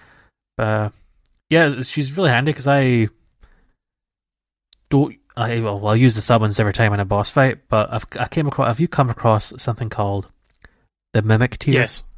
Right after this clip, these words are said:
Speaker 2: The Mimic Tear is so good.
Speaker 1: So, oh yeah, it's good. So I've got that, so I just spawn myself
Speaker 2: Yep.
Speaker 1: as a summon.
Speaker 2: Yep.
Speaker 1: And I've leveled that up as high as I can.
Speaker 2: Oh.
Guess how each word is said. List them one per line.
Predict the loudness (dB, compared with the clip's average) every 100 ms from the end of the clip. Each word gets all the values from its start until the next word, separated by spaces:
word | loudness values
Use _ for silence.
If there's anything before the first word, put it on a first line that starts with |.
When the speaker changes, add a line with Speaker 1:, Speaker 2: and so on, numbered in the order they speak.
| -20 -20 -12
Speaker 2:
The |
Mimic | -10 -8 -8
Tear | -6 -6
is | -4
so | -4 -4
good. | -4 -6 -6
Speaker 1:
So, | -8 -8 -8 _ _ -20 _ _ _ 0
oh | 2
yeah, | 2
it's | 0
good. | -2 -2 -14 -20 -20 0
So | 2
I've | 4
got | 2
that, | 4 2 4
so | 2
I | 2
just | 2 -2 -8 _ _
spawn | -10 0 2 2
myself | 0 0 2 2 0 -16 _ _ _ -2
Speaker 2:
Yep. |
Speaker 1:
as | 2
a | 4
summon. | 4 2 2
Speaker 2:
Yep. | -2 -4 -16 -20 _ _ -4
Speaker 1:
And | 0 0
I've | 2
leveled | 2 2 2
that | 4
up | 4 2
as | 0
high | 0
as | 0
I |
can. | -2 0 0
Speaker 2:
Oh. | 0 -2 -6